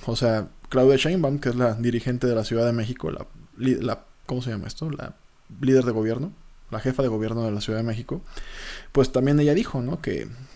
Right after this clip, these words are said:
que esto era claramente una doble moral, que porque, pues, Angela Merkel versus Evo Morales, ¿por qué a uno lo criticaban y por qué, por qué uno era un dictador por ser latinoamericano en un país en vías de desarrollo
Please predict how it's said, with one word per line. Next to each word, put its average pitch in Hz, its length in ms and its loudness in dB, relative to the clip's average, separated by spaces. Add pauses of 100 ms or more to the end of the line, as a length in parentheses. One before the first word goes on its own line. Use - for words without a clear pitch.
(180)
que 110 420 -4
esto 127 240 4
era 123 120 4
claramente 117 440 0
una 117 120 2
doble 117 220 4
moral, 127 360 -2 (480)
que 135 140 -4
porque, - 320 -4
pues, - 340 -10
Angela 123 320 0
Merkel 120 380 -2
versus 107 340 -2
Evo 117 160 0
Morales, 113 520 -2 (100)
¿por 113 160 -6
qué 123 140 0
a 120 80 8
uno 123 280 2
lo 113 80 0
criticaban 120 520 0
y 113 40 -2
por 104 220 -6
qué, - 100 -10
por 120 220 -4
qué 139 100 4
uno 147 300 4
era 139 100 2
un 135 60 0
dictador 117 460 0
por 110 180 -4
ser 120 100 0
latinoamericano 113 680 -2
en 113 60 -2
un 113 80 -2
país 107 400 -2
en 113 120 -4
vías 107 140 -2
de 110 100 0
desarrollo 110 420 -2